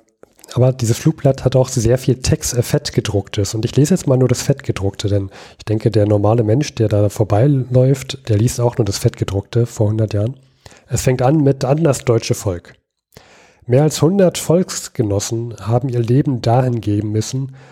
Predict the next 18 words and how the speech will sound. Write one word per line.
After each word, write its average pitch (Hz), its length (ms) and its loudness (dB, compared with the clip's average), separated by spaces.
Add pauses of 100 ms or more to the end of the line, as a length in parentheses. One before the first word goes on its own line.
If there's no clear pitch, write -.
(420)
Hunderte 143 600 2
schmachten - 500 -4
noch 117 180 2
in 113 120 -2
den 107 100 0
Gefängnissen. 101 720 -2 (1300)
Für - 260 -2
diese 170 500 4
dem 131 220 0
Deutschen 123 340 2
Reiche 113 500 2
in 123 200 0
schwerster 131 480 0
Zeit 117 540 0
bewiesene 113 560 0
Treue 117 400 4
und 104 120 -4
Standhaftigkeit - 1080 -2